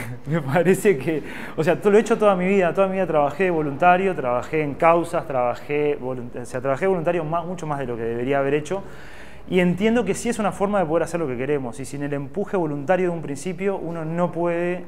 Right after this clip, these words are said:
eh, lograr ciertas cosas, porque a veces, eh, yo sé lo que quiero hacer, el otro no, y se lo tengo que demostrar, y hasta cierto punto hay que trabajar para demostrar las cosas. Pero, eh, estoy tratando de trabajar en esto también, y estoy tratando de, de que trabajemos en esto de, de lo que hacemos nosotros,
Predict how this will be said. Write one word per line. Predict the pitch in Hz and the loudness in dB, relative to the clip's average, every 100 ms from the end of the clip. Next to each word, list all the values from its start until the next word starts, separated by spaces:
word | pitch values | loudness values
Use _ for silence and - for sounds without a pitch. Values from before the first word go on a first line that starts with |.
| - | -12
eh, | 123 123 117 | -8 -6 -4
lograr | 127 135 135 | -2 -2 -2
ciertas | 151 123 117 | -4 -6 -6
cosas, | 160 147 107 - | -6 -6 -8 -12
porque | 113 107 | -12 -6
a | 120 | -4
veces, | 135 143 - - - - | -4 -6 -10 -14 -16 -12
eh, | - 107 | -10 -8
yo | 135 | -8
sé | 127 147 | -2 -2
lo | |
que | 127 | 0
quiero | 120 120 | -2 -4
hacer, | - 160 147 | 0 2 2
el | 123 | -2
otro | 131 123 | -4 -6
no, | 135 | -6
y | |
se | - | -6
lo | 131 | -6
tengo | 131 127 | -6 -6
que | |
demostrar, | 117 113 - 139 185 | -6 -6 -4 0 0
y | |
hasta | 165 113 | -2 -4
cierto | 185 175 120 | -6 -6 -4
punto | 180 196 180 - - - | -4 -4 -6 -6 -10 -6
hay | 151 | -4
que | 127 | -4
trabajar | 110 107 - 151 131 - | -2 -4 -2 -4 -4 -10
para | 101 | -10
demostrar | 101 101 104 117 104 | -10 -10 -10 -10 -10
las | 92 | -10
cosas. | 95 - - - - - - - | -12 -14 -14 -14 -14 -14 -14 -4
Pero, | 135 135 139 139 - - - | -2 0 -2 -4 -10 -14 -12
eh, | - 143 135 135 - - - 151 - - | -4 -2 0 -2 -6 -12 -12 -14 -14 -2
estoy | 175 | 2
tratando | 165 165 170 | 4 2 2
de | 147 | 0
trabajar | 139 127 147 | 0 2 0
en | 151 | -2
esto | 151 | -4
también, | 135 131 151 160 | -4 -2 -2 -2
y | |
estoy | 127 143 | -4 -4
tratando | 139 147 151 139 | -2 0 0 0
de, | 123 117 - | -2 -4 -6
de | 113 117 101 | -8 -8 -6
que | 113 | -8
trabajemos | - 120 117 - 170 156 135 | -2 2 2 2 -2 -2 -4
en | 139 | -6
esto | 139 147 | -6 -6
de, | 123 110 | -6 -6
de | 110 107 - 104 | -8 -10 -10 -10
lo | 107 | -8
que | 104 | -6
hacemos | 135 139 | -6 -4
nosotros, | 135 165 156 151 160 | -2 0 0 0 -4